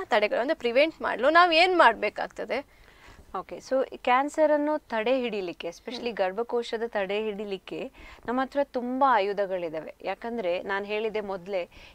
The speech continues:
Speaker 2: ಈ ಕ್ಯಾನ್ಸರ್ ಬೆಳೀಲಿಕ್ಕೆ ಒಂದು ಹದಿನೈದರಿಂದ ಇಪ್ಪತ್ತು ವರ್ಷ ತಗೊಳ್ಳುತ್ತದೆ.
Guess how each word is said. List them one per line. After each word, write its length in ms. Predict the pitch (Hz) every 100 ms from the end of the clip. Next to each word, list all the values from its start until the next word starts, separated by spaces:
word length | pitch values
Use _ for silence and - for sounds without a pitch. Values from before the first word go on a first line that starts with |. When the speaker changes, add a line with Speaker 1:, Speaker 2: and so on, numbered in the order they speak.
| -
Speaker 2:
ಈ 120 | 269
ಕ್ಯಾನ್ಸರ್ 500 | - 254 254 254 254
ಬೆಳೀಲಿಕ್ಕೆ 580 | 202 202 254 254 214 220
ಒಂದು 200 | 226 226
ಹದಿನೈದರಿಂದ 760 | 202 190 240 262 262 233 233
ಇಪ್ಪತ್ತು 520 | 226 220 208 240 233
ವರ್ಷ 260 | 208 202 -
ತಗೊಳ್ಳುತ್ತದೆ. 580 | 226 214 190 170 160 -